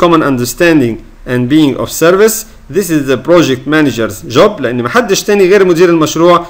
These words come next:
هيبقى حريص على ان هو يدفع الناس ويزقهم للعمل،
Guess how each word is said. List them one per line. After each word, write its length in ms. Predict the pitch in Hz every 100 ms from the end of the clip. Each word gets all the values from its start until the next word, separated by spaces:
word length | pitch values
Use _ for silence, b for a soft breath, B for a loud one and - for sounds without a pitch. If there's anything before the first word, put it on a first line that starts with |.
| B
هيبقى 280 | 131 147 139
حريص 380 | - 143 208 185
على 200 | 131 139
ان 160 | 151
هو 320 | 147 165 165 165 B B
يدفع 540 | 131 156 226 - 170 147
الناس 520 | 147 151 175 202 -
ويزقهم 840 | 147 131 135 143 - 202 226 247 139
للعمل، 640 | 123 123 120 170 214 254